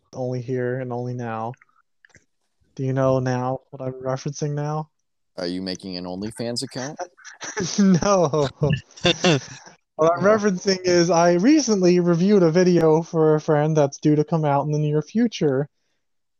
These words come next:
Speaker 1: And oh my God, I'm not, I'm not going to say who, okay? I'm,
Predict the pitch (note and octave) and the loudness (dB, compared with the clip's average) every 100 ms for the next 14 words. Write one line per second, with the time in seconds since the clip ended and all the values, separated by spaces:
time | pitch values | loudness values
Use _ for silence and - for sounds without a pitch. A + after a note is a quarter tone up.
0 | _ _ _ _ _ D#3 D3+ - D#3+ E3 | _ _ _ _ _ -2 -2 -2 -2 -2
1 | E3+ E3 F3+ A3+ E3+ D#3+ - F3+ G3 G#3+ | -2 0 2 2 0 -2 -2 0 2 0
2 | G#3 G#3+ G3+ G3 F#3 G3+ G3 A3 G3 D#3+ | 0 0 2 0 0 0 0 0 0 0
3 | F#3 F3+ F3 - D#3 D3+ G#3+ - _ _ | 0 -4 -6 -2 0 0 -2 -6 _ _
4 | _ F3 D3 D3+ | _ -12 -10 -10